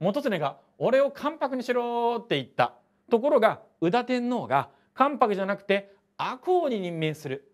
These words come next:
赤穂って中国の言葉で関白みたいなものなんだけど、元常が「はあ？赤穂なんて知るかよ」と、「俺は関白になりてんだ」ということで、「赤穂だったらやんねえよ」なんて言うもんだから、宇田もね、これ切れちゃって、「何？」なんて、「お前関白にね、別にか、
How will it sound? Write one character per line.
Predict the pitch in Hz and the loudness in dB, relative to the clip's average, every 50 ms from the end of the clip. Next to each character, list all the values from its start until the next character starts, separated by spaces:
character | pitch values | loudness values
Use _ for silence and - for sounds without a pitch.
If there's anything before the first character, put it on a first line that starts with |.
| _ _ _ _ _ | _ _ _ _ _
赤 | - 359 359 | -6 -2 0
穂 | 440 415 | 0 0
っ | - - | 2 0
て | 196 185 | 0 0
中 | - 254 269 | 0 -4 -2
国 | 240 196 151 - - | -2 -2 -2 -2 -4
の | - | -4
言 | - 139 131 | -4 -4 -2
葉 | 131 131 117 | -2 -2 -2
で | 120 117 - - _ _ _ | -2 -4 -6 -10 _ _ _
関 | - 247 285 247 | -2 -2 0 0
白 | 208 180 151 147 | -2 -2 -2 -4
み | 147 143 | -6 -4
た | - 131 | -4 -4
い | 120 | -4
な | 120 | -6
も | 120 123 127 | -6 -6 -6
の | 131 | -6
な | 123 113 104 | -6 -8 -10
ん | 98 | -10
だ | 98 95 | -12 -12
け | - 98 | -8 -2
ど、 | 113 156 165 127 - - - - _ - | 2 2 2 2 0 -4 -10 -18 _ -6
元 | 143 170 165 277 | -4 -2 -2 -2
常 | 262 262 208 190 | -2 -2 -2 0
が | 175 190 202 - - _ | 0 0 0 -2 -6 _
「は | - - 131 147 - - - 147 | -12 -8 -4 -4 -4 -4 -4 -6
あ？ | 190 | -6
赤 | - | -4
穂 | 370 339 | -2 -4
な | - 110 | -4 -4
ん | 107 107 | -8 -10
て | |
知 | 107 - 120 131 | -12 -12 -8 -8
る | 196 | -6
か | - - 90 | -4 -4 -6
よ」 | 98 104 | -6 -6
と、 | - 87 87 - _ _ _ _ - | -8 -8 -8 -10 _ _ _ _ -2
「俺 | 127 156 220 | 0 2 2
は | 254 262 240 | 2 0 -4
関 | - 214 277 370 349 | -6 -8 -8 -4 -2
白 | 214 165 156 | -2 0 0
に | 135 | -2
な | 131 | -4
り | 123 | -6
て | 120 127 | -6 -6
ん | 113 | -6
だ」 | 107 104 | -6 -4
と | - 92 92 95 - _ _ _ | -2 -2 -4 -4 -6 _ _ _
い | 175 214 | 0 0
う | 247 233 | 0 0
こ | 285 262 | 0 -2
と | 170 147 | 2 2
で、 | 170 147 - - _ | 2 0 0 -4 _
「赤 | - 214 247 247 | -2 -2 0 4
穂 | 285 262 | 4 4
だ | 214 180 | 4 4
っ | |
た | - 156 | 4 2
ら | 139 | 0
や | 143 151 | 0 0
ん | 185 208 | -2 -2
ね | 226 | -2
え | 226 | -2
よ」 | 226 226 226 226 226 233 233 | -2 -2 0 0 0 0 0
な | 214 196 185 | -2 -2 -2
ん | 180 165 | -2 -4
て | - 139 | -4 -2
言 | 147 185 220 | 0 0 2
う | |
も | 226 247 | 2 2
ん | 233 185 | 2 2
だ | 143 113 | -2 -4
か | - 101 | -6 -2
ら、 | 101 127 151 147 - - _ _ _ _ | 0 0 0 0 -2 -6 _ _ _ _
宇 | 226 254 | 4 6
田 | 277 240 | 6 6
も | 160 117 | 6 2
ね、 | 110 - 196 233 - _ _ | -4 -4 -6 -6 -8 _ _
こ | - | -4
れ | 165 165 | -4 -2
切 | 151 170 | -2 -4
れ | 143 120 | -4 -4
ち | 120 | -4
ゃ | 107 | -8
っ | |
て、 | - - 104 95 - _ _ - | -4 -4 -4 -6 -6 _ _ -10
「何？」 | 123 139 151 156 156 165 180 180 180 170 | -6 -4 -2 0 0 0 -2 -2 -4 -4
な | 151 139 | -4 -6
ん | 131 110 | -6 -6
て、 | 143 | -6
「お | 135 | -6
前 | 139 135 135 | -4 -4 -4
関 | - 151 143 123 | -4 -4 -4 -4
白 | 127 127 110 123 123 | -4 -4 -2 -2 -2
に | 143 190 | -2 -2
ね、 | 233 226 180 | -2 -4 -2
別 | 165 147 143 117 135 | -2 -2 -2 -2 -2
に | 131 123 | -4 -4
か、 | - 147 143 | 0 0 0